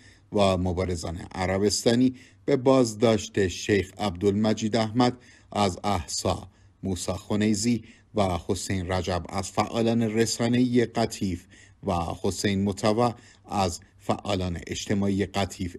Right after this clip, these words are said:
اقدام کردند. در همین راستا خانوادهٔ مطوع اعلام کردند نیروهای امنیتی محمد المطوع، معلم و فعال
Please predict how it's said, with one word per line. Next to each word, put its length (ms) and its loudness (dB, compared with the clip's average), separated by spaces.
اقدام 460 -2
کردند. 460 -6
در 180 6
همین 420 2
راستا 560 0
خانوادهٔ 840 0
مطوع 600 0
اعلام 580 2
کردند 540 -2
نیروهای 680 2
امنیتی 760 -2
محمد 480 -2
المطوع، 680 -2
معلم 520 2
و 160 4
فعال 580 -2